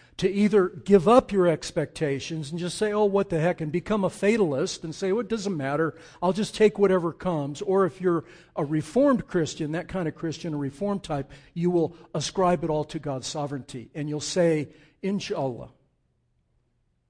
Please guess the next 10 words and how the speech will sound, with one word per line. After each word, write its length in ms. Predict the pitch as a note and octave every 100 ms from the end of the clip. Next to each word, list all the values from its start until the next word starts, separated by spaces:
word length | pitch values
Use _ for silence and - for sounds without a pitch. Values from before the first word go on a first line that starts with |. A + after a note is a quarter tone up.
| _ _ _ _ _ _ _ _
That's 220 | D3+ D3 -
Arabic 500 | F3 F3 E3+ C#3+ -
for 400 | - D3 C3+ - _
whatever 340 | E3 E3 D3 D3
God 280 | B2+ C3 B2+
wills. 640 | B2+ A#2+ - - - - _ _ _ _ _ _ _ _ _ _ _ _ _
And 120 | D#3+ F3
you 60 |
become 640 | D3+ G3 - B3 G#3+ G3 G3+ - _ _ _ _ _ _ _ _ _ -
basically, 960 | B2 A#3 A3 G3+ - D#3 D#3+ D#3 D#3